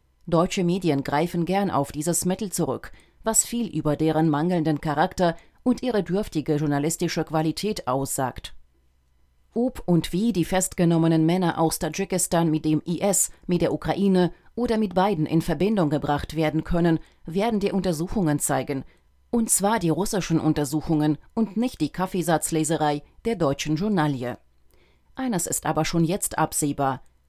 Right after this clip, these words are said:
Sollten die offiziellen Ergebnisse nicht zum Narrativ passen, wird man das deutsche Publikum nur sehr zurückhaltend darüber informieren und eine kräftige Portion Skepsis in die Information einstreuen.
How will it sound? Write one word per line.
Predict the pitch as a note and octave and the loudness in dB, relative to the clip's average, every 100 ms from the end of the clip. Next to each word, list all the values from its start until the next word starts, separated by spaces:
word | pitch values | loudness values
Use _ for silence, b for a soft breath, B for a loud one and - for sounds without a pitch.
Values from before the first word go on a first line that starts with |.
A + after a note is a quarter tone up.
| _ | _
Sollten | E3+ D#3+ G#3 - F#3 | -6 -2 -2 -2 -2
die | D3+ D3 | 0 -2
offiziellen | D#3 D3+ E3 D#3+ E3 | -2 -2 0 2 2
Ergebnisse | D3+ F3 - F3 - D#3+ D3+ b | 2 -2 -2 0 2 2 0 b
nicht | F#3 A#3 - | -2 -2 -2
zum | E3+ D3 | -2 0
Narrativ | C#3 C3+ - D3 - | 0 -2 -4 -6 -2
passen, | F#3+ - F3+ E3+ b b _ _ | -2 0 0 0 b b _ _
wird | E3 A#3+ C4+ | -2 0 2
man | F#3 | 2
das | D#3 D3 - | 2 2 0
deutsche | D#3 - E3+ | -2 -2 -4
Publikum | F#3+ F#3+ F#3 - F#3+ E3+ b - | -4 -2 -2 2 0 0 b 0
nur | G3 | 0
sehr | F#3+ G#3 G3+ | 2 0 0
zurückhaltend | F#3 F#3+ A#3 E3+ C#3 C#3 D3 - | 2 2 0 0 0 0 -2 0
darüber | D#3+ D#3 D#3+ D#3 | 0 2 2 0
informieren | - D#3+ - D#3+ F#3+ E3 E3 b b - | 0 -2 0 0 2 2 0 b b -4
und | A#3+ | -4
eine | A3 A3 | -2 -2
kräftige | - G#3 - G3+ E3 | -2 -6 -4 -2 -2
Portion | E3 E3 - E3+ | -2 -4 -2 0
Skepsis | E3 - A3 - - - | 0 -2 -6 -4 -2 -2
in | - E3+ | 0 0
die | D#3 | 2
Information | D#3+ D#3 D#3 D3 - D#3 D3 | 0 -2 0 -2 0 0 0
einstreuen. | - D3 C#3+ - C#3+ C#3+ C#3+ | 0 -2 -2 -4 -2 0 -2